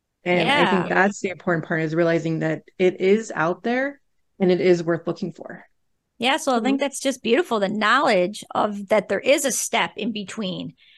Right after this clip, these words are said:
Speaker 2: Because I know with me, I, you know, it was from up here to go out and do it. But with the trauma of that, sometimes, like you said, like, I got overwhelmed.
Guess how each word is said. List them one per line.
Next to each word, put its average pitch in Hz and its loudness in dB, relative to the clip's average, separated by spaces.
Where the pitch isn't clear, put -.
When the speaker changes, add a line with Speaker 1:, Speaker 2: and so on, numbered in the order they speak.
Speaker 2:
Because 247 0
I 233 0
know 233 2
with 202 -2
me, 247 2
I, 202 -2
you 208 -2
know, 214 -2
it 190 -4
was 208 -6
from 202 -6
up 226 -4
here 269 0
to 254 -2
go 220 4
out 254 6
and 226 -2
do 302 4
it. 208 0
But 220 0
with 220 0
the 202 -4
trauma 247 0
of 202 -2
that, 220 0
sometimes, 214 -4
like 202 -4
you 214 -8
said, 294 2
like, 190 -2
I 240 4
got 220 0
overwhelmed. 196 -2